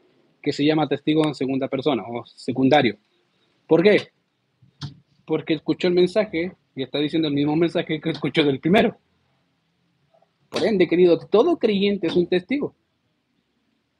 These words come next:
En ese sentido, todo creyente participa del testimonio del primero. En este caso, de los doce, de los doce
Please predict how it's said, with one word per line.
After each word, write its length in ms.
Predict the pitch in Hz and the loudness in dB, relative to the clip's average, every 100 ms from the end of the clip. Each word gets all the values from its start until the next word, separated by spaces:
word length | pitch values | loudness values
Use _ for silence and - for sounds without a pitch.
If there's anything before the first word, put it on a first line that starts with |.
| _ _ _ _ _ _ | _ _ _ _ _ _
En 120 | 147 | 0
ese 180 | 185 185 | 2 2
sentido, 420 | 190 180 214 190 | 0 2 2 2
todo 380 | - 220 285 294 | 2 0 2 -2
creyente 500 | 247 233 233 233 226 | -4 -4 -6 -4 -4
participa 1000 | - 190 185 185 - 285 320 180 180 180 | -2 -4 -4 -8 -4 -2 -2 0 0 -2
del 180 | 175 165 | -4 -4
testimonio 640 | 180 170 180 180 202 202 | -4 -6 -4 -4 -2 0
del 140 | 185 170 | -2 -2
primero. 500 | - 180 208 131 - _ _ - | -2 -2 0 -4 -8 _ _ -12
En 80 | |
este 200 | 143 156 | -6 -4
caso, 340 | 143 185 185 190 | 0 0 0 -2
de 80 | 151 | -2
los 200 | 139 127 | -4 -2
doce, 400 | 185 185 226 196 | -4 -2 -2 -2
de 80 | |
los 160 | 156 139 | -2 -2
doce 560 | 165 156 160 151 147 | -4 -4 -2 -2 -2